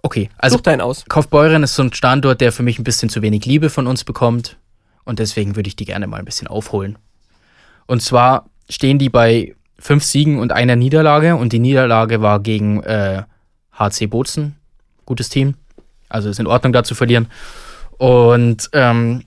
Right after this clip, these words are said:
Speaker 1: das ist ganz interessant, weil Kaufbeuren haben wir ja gesagt, die jungen Spieler und so, hm, Fragezeichen, mal schauen, ob sie dann auch während der Saison weg sind.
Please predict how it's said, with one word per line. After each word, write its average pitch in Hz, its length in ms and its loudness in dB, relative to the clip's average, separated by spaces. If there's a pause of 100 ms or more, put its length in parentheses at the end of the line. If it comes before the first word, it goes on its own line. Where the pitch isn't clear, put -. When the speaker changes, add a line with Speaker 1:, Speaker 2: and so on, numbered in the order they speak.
(140)
Speaker 1:
das - 180 0
ist 139 120 0
ganz 143 180 2
interessant, 131 560 0
weil 113 580 2
Kaufbeuren 120 680 2
haben 120 120 2
wir 117 80 2
ja 110 80 4
gesagt, 110 360 -2
die 120 60 -2
jungen 113 220 2
Spieler 104 540 0
und 101 100 -6
so, 98 220 -4
hm, 107 260 0
Fragezeichen, 107 680 0
mal 104 120 0
schauen, 107 320 0
ob 104 100 -6
sie - 80 -12
dann 104 140 -4
auch 107 140 -6
während 107 200 0
der 107 100 0
Saison 101 280 -2
weg 104 140 -2
sind. 101 260 -4